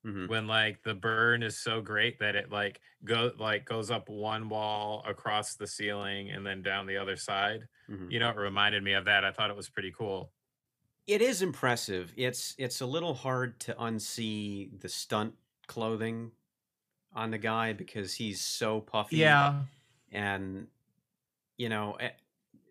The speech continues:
Speaker 1: we've really come a long way. And that's the thing that it really makes me appreciate is seeing the very real physical jeopardy that, that the guy,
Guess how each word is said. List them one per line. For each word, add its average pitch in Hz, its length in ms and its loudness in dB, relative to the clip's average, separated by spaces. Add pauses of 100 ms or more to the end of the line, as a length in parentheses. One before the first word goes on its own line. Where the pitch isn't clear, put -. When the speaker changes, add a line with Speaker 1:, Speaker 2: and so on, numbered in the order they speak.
(300)
Speaker 1:
we've 143 300 -2
really 185 300 2
come 156 220 -2
a 131 60 2
long 110 380 0
way. 92 220 -4
And 98 100 -4
that's 127 240 -2
the 117 80 -10
thing 113 220 -4
that 95 120 -4
it 90 80 -8
really 101 240 -4
makes 98 280 -4
me 95 100 -6
appreciate 90 840 -6 (640)
is 98 280 -2
seeing 117 840 0 (720)
the 131 160 -4
very 175 360 2
real 135 260 0
physical 123 400 -6
jeopardy 98 560 -2
that, 95 340 -8
that 92 120 -10
the 101 80 -6
guy, 98 540 -4